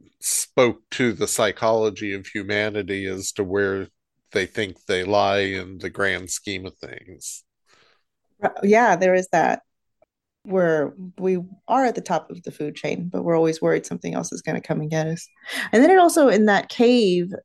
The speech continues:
Speaker 2: it set up the idea of how society is set up with, you know, men at the top of the hierarchy, the, the, the patriarchal hierarchy.
Speaker 1: And again, likened us to a troop of chimps.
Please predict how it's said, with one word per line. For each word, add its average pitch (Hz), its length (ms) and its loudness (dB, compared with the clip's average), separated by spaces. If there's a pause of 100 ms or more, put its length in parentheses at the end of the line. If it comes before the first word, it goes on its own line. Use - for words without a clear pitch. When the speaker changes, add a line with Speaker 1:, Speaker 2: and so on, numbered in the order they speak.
(200)
Speaker 2:
it 180 100 -2
set 185 260 2
up 175 260 2 (880)
the 165 480 0 (260)
idea 165 400 -2
of 156 260 -6 (920)
how 196 180 -2
society 170 540 -2
is 165 160 -6
set 156 180 -4
up 143 300 -6
with, 139 440 -6
you 151 80 -10
know, - 340 -10 (360)
men 160 260 2
at 147 120 0
the - 60 -8
top 143 420 0
of - 80 -6
the 151 100 -2
hierarchy, 143 600 -2
the, 135 360 -4 (160)
the, - 240 -6 (300)
the - 60 -20
patriarchal 156 680 0
hierarchy. 160 720 -6 (1200)
Speaker 1:
And 131 140 2
again, 123 380 4
likened 110 420 0
us - 200 -2
to 113 300 0
a 107 140 2
troop - 340 -8
of 104 160 -10
chimps. - 580 -8